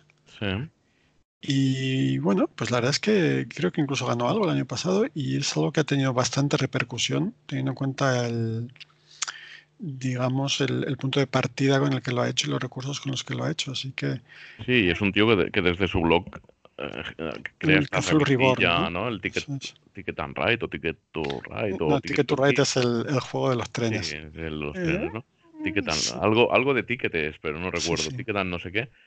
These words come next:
Speaker 1: que, que, pues, lo da gratis en su página, que hay escenarios, mm, para, para
Speaker 2: Para
Speaker 1: la
Speaker 2: esto.
Speaker 1: llamada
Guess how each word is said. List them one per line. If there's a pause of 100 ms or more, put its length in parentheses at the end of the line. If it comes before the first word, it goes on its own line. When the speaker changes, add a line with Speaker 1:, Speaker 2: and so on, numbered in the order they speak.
(600)
Speaker 1:
que,
que,
pues,
lo
da
gratis
en
su
página,
que
hay
escenarios, (400)
mm,
para, (120)
para
Speaker 2:
Para
Speaker 1:
la
Speaker 2:
esto.
Speaker 1:
llamada